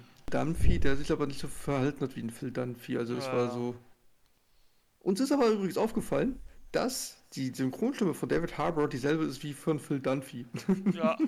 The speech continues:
Speaker 2: Was hat man aber in dem Film oft gehört, also immer dieses lange Nein und so weiter. Du hast halt
Speaker 1: <laughs>
Speaker 2: super Phil gehört in dem Film, wenn du Deutsch, ja.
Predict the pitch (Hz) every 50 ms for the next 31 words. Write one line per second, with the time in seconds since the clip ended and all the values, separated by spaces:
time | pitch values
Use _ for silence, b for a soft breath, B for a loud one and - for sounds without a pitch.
0 | - - 330 - B B B B B B - 156 151 180 202 233 226 220 208 202
1 | 202 208 196 196 185 - 208 196 - - 208 - - - 208 190 190 190 185 180
2 | 170 175 175 170 165 165 160 160 160 156 147 165 165 170 175 175 175 175 170 196
3 | 214 220 226 269 330 349 381 381 381 381 381 381 381 381 381 381 381 370 349 269
4 | 214 196 - 202 180 180 175 185 - - 170 160 190 196 - 185 - - - -
5 | 156 165 180 247 - - 226 196 - - - 190 196 190 165 151 139 135 139 139
6 | - 151 143 143 139 139 - - 147 147 143 143 143 139 139 131 - 143 139 139
7 | - - 151 139 131 -